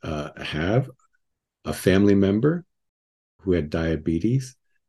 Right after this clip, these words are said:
and I had always wanted to donate to her, uh, to my sister, for years, and she always had said, you know, she put me off. But it became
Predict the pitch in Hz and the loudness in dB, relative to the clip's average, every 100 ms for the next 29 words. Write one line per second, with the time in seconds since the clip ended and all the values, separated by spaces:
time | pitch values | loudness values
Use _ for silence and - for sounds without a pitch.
0 | - 87 85 82 82 - - 87 90 90 | -6 -2 0 0 -2 -6 -8 -2 0 0
1 | 92 82 - 113 123 107 101 87 - 78 | -2 -4 2 6 8 8 6 6 -2 -4
2 | 80 85 85 76 69 - - 85 73 80 | -2 -2 -2 -6 -8 -14 -8 -6 -4 -2
3 | 76 73 71 71 - _ _ - - 78 | -2 -2 -6 -8 -12 _ _ -16 -12 -8
4 | 71 67 71 _ _ _ - 71 - 73 | -8 -8 -14 _ _ _ -18 -14 -8 -8
5 | 76 - 76 - 73 67 _ _ _ _ | -8 -8 -8 -6 -8 -8 _ _ _ _
6 | - - 95 87 95 92 82 82 80 - | -10 2 4 6 6 6 4 0 -6 -8
7 | 92 73 73 73 - 67 - 78 71 71 | -8 -6 -6 -6 -8 -10 -6 -6 -6 -10
8 | _ - 78 71 76 - - _ 85 87 | _ -14 -12 -12 -10 -12 -14 _ -10 -6
9 | 78 73 69 65 _ _ _ - 92 101 | -6 -6 -10 -14 _ _ _ 2 2 4
10 | 101 - 101 95 92 | 2 4 2 2 -2